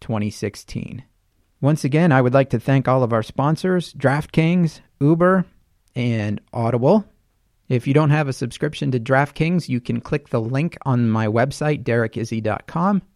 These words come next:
You can take advantage of those matching funds up to six hundred dollars with your brand new account, and you will get a free three dollar entry to a contest on me using our code,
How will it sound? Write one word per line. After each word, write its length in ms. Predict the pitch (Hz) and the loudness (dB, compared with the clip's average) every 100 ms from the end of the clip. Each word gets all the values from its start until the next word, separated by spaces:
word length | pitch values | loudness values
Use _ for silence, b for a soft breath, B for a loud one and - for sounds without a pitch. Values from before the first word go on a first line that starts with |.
| _ _ _ | _ _ _
You 100 | 143 | -6
can 140 | 123 120 | -2 0
take 220 | 127 123 | 0 0
advantage 520 | 110 117 147 127 107 | -2 0 2 0 -2
of 100 | 110 | -2
those 240 | 113 110 | -2 -2
matching 400 | 113 117 120 120 | 0 -2 -2 -2
funds 380 | 113 123 123 123 - | -2 0 0 -2 -2
up 180 | 139 | -2
to 100 | - | -2
six 280 | 127 147 - | -6 -6 -4
hundred 220 | 135 123 | -2 0
dollars 460 | 113 120 143 165 156 | 2 2 2 -2 -4
with 140 | 113 | -4
your 80 | 113 | -2
brand 280 | 110 117 117 | -2 0 2
new 120 | 117 | 0
account, 400 | 107 - 156 185 - _ _ _ _ _ _ | 0 0 0 -2 -8 _ _ _ _ _ _
and 380 | 165 180 175 175 _ _ _ _ _ | 0 2 0 -4 _ _ _ _ _
you 160 | 139 143 | 0 2
will 120 | 135 | 4
get 220 | 127 131 | 4 2
a 140 | 123 117 | 0 -4
free 600 | - - 127 131 127 120 _ _ _ _ | -8 -4 -2 0 -2 -4 _ _ _ _
three 340 | _ - 120 127 | _ -4 -2 0
dollar 320 | 120 120 117 | 2 0 -2
entry 440 | - 120 120 117 107 | -2 -4 -4 -4 -4
to 140 | - | -4
a 60 | 117 | -4
contest 580 | - 110 107 110 110 - | -2 -4 -2 -4 -4 -6
on 300 | 107 117 120 | -4 -2 -2
me 400 | 113 - 120 - _ _ _ _ | -4 -8 -14 -20 _ _ _ _
using 520 | - 135 120 120 117 107 - | -6 -4 -2 -4 -4 -8 -8
our 220 | 117 120 | -4 -4
code, 440 | - 165 190 196 | -2 0 0 -2